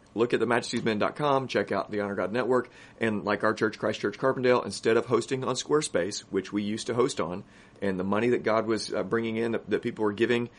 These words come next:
through our church was going to Squarespace, an evil corporation. So now the companies that we're supporting are, we're trying to switch over to support Christian companies. And one small way we can do that is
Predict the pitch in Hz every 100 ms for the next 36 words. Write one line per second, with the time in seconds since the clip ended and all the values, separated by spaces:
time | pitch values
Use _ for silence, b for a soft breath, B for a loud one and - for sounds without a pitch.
0 | B B - 110 104 - 139 127 - -
1 | 107 101 98 110 107 110 - - 110 101
2 | 101 - 120 117 113 110 101 87 110 110
3 | 104 - 107 101 110 110 110 104 B B
4 | - 87 101 165 156 110 135 - B B
5 | 107 110 110 110 139 117 123 120 123 117
6 | - - 113 - 117 113 - 160 113 131
7 | - 101 101 104 104 101 104 101 110 101
8 | 135 110 113 110 85 107 - 107 - 98
9 | - 127 165 82 87 98 98 98 104 -
10 | 107 120 113 120 127 123 92 90 101 101
11 | 92